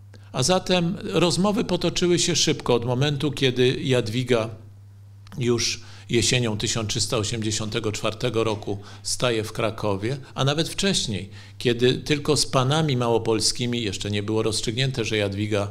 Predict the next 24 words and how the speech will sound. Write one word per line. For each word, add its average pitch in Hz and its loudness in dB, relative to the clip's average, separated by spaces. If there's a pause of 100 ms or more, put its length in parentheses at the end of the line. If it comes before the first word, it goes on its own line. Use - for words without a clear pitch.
(280)
będzie 104 0 (340)
królową 98 -2
Polski, 104 -2 (400)
panowie 151 2
małopolscy 143 4
już 139 2
prowadzą 120 2 (340)
wstępne 135 0
rokowania 110 0 (100)
z - -8
wysłannikami 113 0
Jagiełły. 123 4
Ten 123 0
udziela 113 2
pierwszych 113 0
przywilejów 107 0 (340)
dla 107 0
kupców 143 -2 (380)
z - 0
Polski 131 2
na 127 0
swoim 127 2
terenie, 123 2 (640)
a 123 0